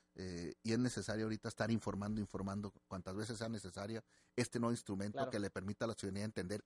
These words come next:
Speaker 1: el por qué estamos
Speaker 2: ¿Y
Speaker 1: intentando
Speaker 2: cómo es el modelo?
Speaker 1: coali-, coaligando.
Speaker 2: Pues muchísimas gracias, yo los espero el próximo, eh, perdón, mañana, en punto de las nueve de la mañana, para un programa más de En Corto, donde debatiremos en esta mesa panel que hacemos entre jóvenes, eh,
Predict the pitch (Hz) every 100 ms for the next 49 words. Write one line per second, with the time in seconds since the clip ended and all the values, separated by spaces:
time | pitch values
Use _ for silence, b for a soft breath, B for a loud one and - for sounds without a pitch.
0 | - 117 - 101 - 151 - _ _ -
1 | - 101 - - 90 175 - 233 214 190
2 | 160 135 123 107 98 90 - _ 107 95
3 | 85 85 - 208 285 262 233 247 277 247
4 | 240 240 196 214 214 226 220 208 240 220
5 | 208 196 190 190 190 190 - 147 160 170
6 | 180 151 170 226 370 220 156 - 160 202
7 | 202 214 175 190 202 180 160 175 190 180
8 | 165 190 196 196 190 190 190 196 - _
9 | - 190 214 214 277 269 262 240 208 190
10 | 180 202 233 240 233 - 175 214 240 220
11 | 214 202 196 208 185 196 196 190 185 -
12 | 220 240 277 349 - _ _ - 170 185